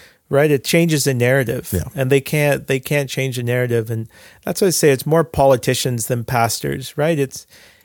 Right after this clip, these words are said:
Speaker 1: it's when leadership goes bad,
Speaker 2: Mm-hmm.
Speaker 1: you know, 'cause the leaders, leaders do, are required to have a certain capacity to anticipate consequences. And when you use that to protect yourself, when you use that as a way of,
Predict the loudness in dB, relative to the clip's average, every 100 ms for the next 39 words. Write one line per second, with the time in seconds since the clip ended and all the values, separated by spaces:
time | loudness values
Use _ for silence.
0 | _ -2 2 2 4 2 2 2 0 2
1 | 0 0 -2 0 0 -2 -8 _ -6 -2
2 | 2 2 2 0 0 2 2 2 0 -2
3 | -8 -4 -2 0 -2 -2 0 0 -2 -4
4 | 0 0 0 0 2 4 2 0 -2 -2
5 | -2 -2 -2 -6 -2 -2 -2 -4 -6 -4
6 | -4 -4 -4 -4 -4 -2 0 0 -2 -12
7 | _ -4 -4 -4 -8 -10 -8 -10 -10 -16
8 | _ _ _ _ _ _ _ 0 2 0
9 | 0 0 0 0 0 -2 0 2 2 0
10 | -4 -10 -10 _ _ _ -6 0 0 0
11 | -2 -2 2 2 0 -4 -4 -2 0 0
12 | -2 -2 0 2 0 -4 -2 0 0 -2